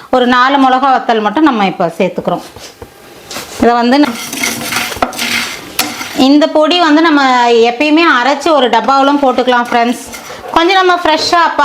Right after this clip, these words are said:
அரைச்சு போட்டோம்னா புளி குழம்புலாம் வந்து ரொம்ப உடனுடனே செய்ய மாட்டோம்.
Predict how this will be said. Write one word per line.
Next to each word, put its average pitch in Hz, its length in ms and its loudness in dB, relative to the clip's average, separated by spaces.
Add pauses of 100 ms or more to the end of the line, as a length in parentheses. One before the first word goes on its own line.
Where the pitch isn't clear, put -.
அரைச்சு 277 300 -2
போட்டோம்னா 262 340 2 (100)
புளி 269 220 2
குழம்புலாம் 277 480 2
வந்து 262 200 2 (480)
ரொம்ப 254 520 2
உடனுடனே 262 680 2
செய்ய 240 240 2
மாட்டோம். 214 480 0